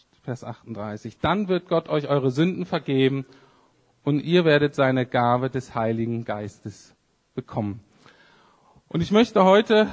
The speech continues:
nur ganz kurz predigen, und, also für meine Verhältnisse kurz. Und,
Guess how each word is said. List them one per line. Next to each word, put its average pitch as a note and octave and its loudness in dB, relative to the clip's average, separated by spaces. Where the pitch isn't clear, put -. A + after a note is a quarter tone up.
nur E3 0
ganz D3+ -2
kurz G#3+ 0
predigen, A3+ -2
und, E3+ -4
also G#2+ -12
für - -12
meine B2 -2
Verhältnisse D3+ -10
kurz. - -8
Und, G#3+ 6